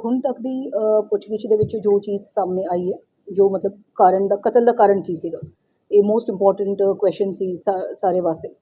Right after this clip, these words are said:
ਤੋ ਹੁਣ ਤੱਕ ਦੀ ਜੋ, ਅਹ, ਪੁੱਛਗਿੱਛ ਦੇ ਵਿੱਚ ਇਹੀ ਚੀਜ਼ ਸਾਹਮਣੇ ਆਈ ਹੈ, ਜੋ ਰਮਨਦੀਪ ਸਿੰਘ ਹੈਗਾ, ਇਹ ਉੱਨੀ ਸਾਲ ਦਾ ਹੈਗਾ। ਇਹ, ਅਹ,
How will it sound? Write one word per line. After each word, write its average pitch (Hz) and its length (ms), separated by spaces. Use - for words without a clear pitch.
ਤੋ 226 300
ਹੁਣ 226 160
ਤੱਕ 240 140
ਦੀ 247 100
ਜੋ, 247 340
ਅਹ, 202 360
ਪੁੱਛਗਿੱਛ 202 360
ਦੇ 220 80
ਵਿੱਚ 214 160
ਇਹੀ 214 280
ਚੀਜ਼ 220 220
ਸਾਹਮਣੇ 185 260
ਆਈ 180 240
ਹੈ, 185 60
ਜੋ 214 200
ਰਮਨਦੀਪ 240 440
ਸਿੰਘ 214 260
ਹੈਗਾ, 196 180
ਇਹ 220 200
ਉੱਨੀ 220 220
ਸਾਲ 202 260
ਦਾ 196 100
ਹੈਗਾ। 190 220
ਇਹ, 240 360
ਅਹ, 208 460